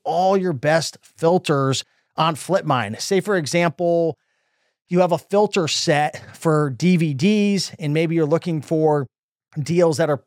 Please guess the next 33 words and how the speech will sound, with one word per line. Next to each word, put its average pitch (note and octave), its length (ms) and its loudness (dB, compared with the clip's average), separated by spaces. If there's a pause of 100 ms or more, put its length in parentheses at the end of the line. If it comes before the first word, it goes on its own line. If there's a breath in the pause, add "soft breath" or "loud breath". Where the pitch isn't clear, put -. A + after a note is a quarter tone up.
priced E3+ 320 -2
between D3+ 340 -2
fifteen E3+ 560 -2
and A#2+ 100 -2
twenty, A3 460 0
and D3+ 80 0
you're C#3 120 -2
excluding F#3+ 520 -2
certain C#3 360 -6
eBay F#3+ 360 0
sellers F#3 500 0 (300)
that D#3 100 0
have C#3+ 200 0
less C3+ 300 -2
feedback, G3+ 680 0
and C#3+ 120 -4
you're C3+ 100 0
excluding D#3+ 440 -2
certain A#2+ 340 -6
keywords. G#3 800 0 (400)
And, D3+ 420 0
you F#3+ 140 -2
know, F3 100 2
there's, A3+ 180 -2
like, C4+ 180 -4 (240)
ten G#3 200 0
or F#3 60 2
fifteen E3+ 420 0
different C3+ 260 -4
filters D3+ 440 -2
you C#3+ 80 2
can C3 180 -2
create. C3 560 -2